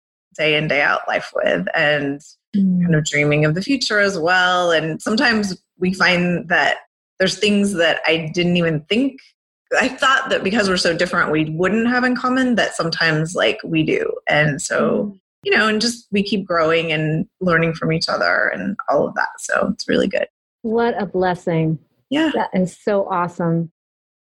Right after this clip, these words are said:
Speaker 2: You know, and that's what I have found too. Like, when you're with the right person, you may ha-, share, or you may not share every opinion about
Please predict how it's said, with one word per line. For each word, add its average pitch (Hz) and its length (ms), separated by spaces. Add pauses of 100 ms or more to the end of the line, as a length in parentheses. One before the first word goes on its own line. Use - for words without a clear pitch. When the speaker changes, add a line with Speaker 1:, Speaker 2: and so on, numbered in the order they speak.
(140)
Speaker 2:
You 240 100
know, 240 140
and 254 180
that's 294 200
what 339 120
I 302 120
have 247 200
found 220 380
too. 226 340
Like, 190 200
when 208 180
you're 285 160
with 349 160
the 320 100
right 190 380
person, 320 640 (920)
you 294 140
may 359 180
ha-, 269 340
share, 254 640
or 247 80
you 262 140
may 302 160
not 294 320
share 247 540
every 214 440
opinion 196 600
about 180 380